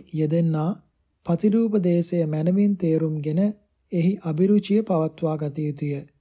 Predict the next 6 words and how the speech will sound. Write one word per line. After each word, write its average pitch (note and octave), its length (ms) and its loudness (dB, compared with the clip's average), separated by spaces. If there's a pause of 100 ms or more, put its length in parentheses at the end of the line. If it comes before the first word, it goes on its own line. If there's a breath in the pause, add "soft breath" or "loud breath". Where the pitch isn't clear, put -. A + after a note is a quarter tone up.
(1300)
කලන F#3+ 340 4
මිතුරන් F3 460 2
හොඳින් E3 420 0
හඳුනාගෙන E3 720 -2 (300)
එබඳු E3+ 420 -2
උතුමන් D#3+ 480 -4